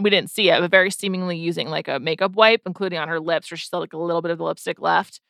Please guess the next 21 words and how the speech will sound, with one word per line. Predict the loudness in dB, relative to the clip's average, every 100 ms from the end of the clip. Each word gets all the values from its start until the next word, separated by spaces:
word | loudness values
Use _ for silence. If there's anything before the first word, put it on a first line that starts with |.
| _ _ _ -10
to | -6
do, | -2 0
like, | 0 0
an, |
o-, | 0 0 0
like, | 0
a | 0
pare | 2 2 4
down, | 4 6 6 4 0
like, | -4 -8 -10 -2
naturalistic | 0 0 0 0 -2 -2 -4 -4 -8 -12
performance | -2 0 0 -4 -6
of | 0
Hold | 0
My | 0
Hand. | -2 -2 -2 -4 _ _ _ _ 2
And | 4
then | 6 6
you | 6
have | 4
to | 0